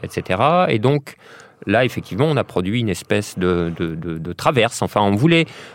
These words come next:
finalement, on voulait revenir à un esprit qui avait été celui de quatre-vingt-quinze, un peu deux mille dix aussi, même si ça s'était moins bien terminé,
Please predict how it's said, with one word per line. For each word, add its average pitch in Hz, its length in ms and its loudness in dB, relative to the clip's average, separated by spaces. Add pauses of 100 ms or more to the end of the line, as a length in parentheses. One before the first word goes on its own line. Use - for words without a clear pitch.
(140)
finalement, 165 380 4
on 160 40 4
voulait 127 200 4
revenir 120 400 2
à 101 80 4
un 98 760 2
esprit 120 460 -2
qui 104 100 2
avait 90 140 2
été 90 240 -2
celui 90 480 -2
de 82 580 -4
quatre-vingt-quinze, 92 840 -2
un 123 80 2
peu 175 120 4
deux 151 120 4
mille 123 200 2
dix 110 340 -4
aussi, 98 340 -6
même 120 180 -6
si 90 100 -10
ça 87 140 -4
s'était - 320 -4
moins 95 160 0
bien 101 180 0
terminé, 90 460 0